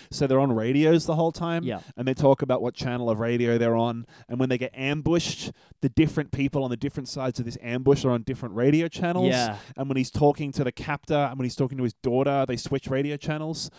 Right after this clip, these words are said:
Speaker 2: But he has
Speaker 1: Um,
Speaker 2: to be secretive about it, because if they see that he's talking to someone else, they'll know that
Speaker 1: Yeah, right.
Speaker 2: Yeah.
Speaker 1: And so, but
Speaker 2: It's
Speaker 1: it, it
Speaker 2: very
Speaker 1: brings up
Speaker 2: clever.
Speaker 1: this whole other dynamic of communication where, you know, like, he can freely talk to his daughter as long as they can't see, as long as the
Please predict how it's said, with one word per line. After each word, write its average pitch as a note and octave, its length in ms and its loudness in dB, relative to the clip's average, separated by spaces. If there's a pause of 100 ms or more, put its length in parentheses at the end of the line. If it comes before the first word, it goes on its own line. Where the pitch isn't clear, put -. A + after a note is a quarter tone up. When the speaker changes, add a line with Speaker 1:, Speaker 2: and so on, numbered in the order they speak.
(100)
Speaker 2:
But C#3 140 0
he C3 60 0
has C3+ 160 6
Speaker 1:
Um, - 20 4
Speaker 2:
to C3 60 0
be B2+ 100 0
secretive A#2+ 480 -2
about A2 240 -4
it, G#2 100 -6
because A2+ 300 -8
if G2+ 80 -14
they A2+ 100 -4
see A#2+ 220 -4
that A2+ 120 -4
he's A2 120 -8
talking A2 260 -6
to G#2+ 80 -10
someone G#2+ 300 -8
else, G#2 180 -6
they'll G#2+ 140 -6
know G2+ 260 -6
that F#2+ 300 -6
Speaker 1:
Yeah, C#3+ 260 2
right. A#2 320 4
Speaker 2:
Yeah. G#2+ 300 -4
Speaker 1:
And F#3 100 2
so, - 140 6
but G3 120 6
Speaker 2:
It's G#3 140 -2
Speaker 1:
it, G#3 40 6
it - 20 6
Speaker 2:
very C3 80 4
Speaker 1:
brings B3 160 0
up - 60 2
Speaker 2:
clever. - 100 2
Speaker 1:
this G#3+ 100 0
whole G#3 260 6
other G3 160 6
dynamic E3+ 500 0
of F3 120 -4
communication D3+ 800 0
where, C3+ 180 4
you C#3 200 8
know, D3 180 8
like, B2+ 360 4
he E3 120 -2
can D3+ 240 -2 (240)
freely E3 580 4
talk A#2+ 260 2
to A#2+ 80 -6
his A2 140 -6
daughter G#2+ 400 -6
as B2 160 0
long C3 200 2
as A#2+ 280 0 (380)
they B2+ 120 -2
can't - 260 -4
see, - 180 -6
as B2+ 120 2
long C3+ 160 4
as B2 180 4 (340)
the C3 100 -2